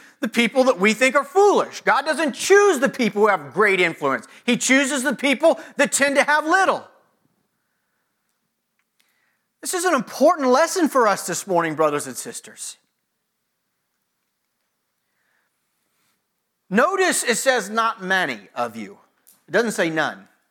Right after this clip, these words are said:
It's not impossible to be a Christian and be intelligent. It's not impossible to be a Christian and have influence or power. It's not impossible to be a Christian and have been born into a noble family. It's just highly unlikely.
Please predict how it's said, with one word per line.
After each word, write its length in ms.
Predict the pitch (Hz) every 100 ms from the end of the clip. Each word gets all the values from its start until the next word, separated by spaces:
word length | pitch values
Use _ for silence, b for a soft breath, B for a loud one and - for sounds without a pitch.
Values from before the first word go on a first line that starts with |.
| _ _ _ _ _ _ _ _
It's 120 | -
not 100 | 277
impossible 680 | 247 - 196 233 220 170 156
to 60 |
be 140 | 151 143
a 40 |
Christian 480 | - 196 - 123 131
and 160 | 120
be 160 | 120 147
intelligent. 520 | 131 175 185 143 101
It's 100 | 110
not 140 | 170 185
impossible 800 | - - 185 202 190 180 156 147
to 60 |
be 160 | 151 156
a 140 | 147
Christian 440 | - 151 139 185 156
and 160 | 127 -
have 360 | 151 139 127 _
influence 640 | 175 185 - 147 117 110 -
or 60 |
power. 420 | - 175 175 123
It's 100 | 113
not 220 | - 175 B B B
impossible 840 | 175 - - 202 202 - 180 170
to 60 | 160
be 140 | 170
a 80 | 160
Christian 480 | - 180 - 175 175
and 100 | 135 b b b
have 160 | 156 165
been 240 | 170 123
born 380 | 156 180 175 175
into 220 | 165 165
a 40 |
noble 320 | 165 175 160 160
family. 640 | - 190 190 147 104 98 _ _ _ _ _ _ -
It's 100 | 139
just 220 | - 202
highly 400 | - 196 180 175
unlikely. 580 | 156 147 147 151 -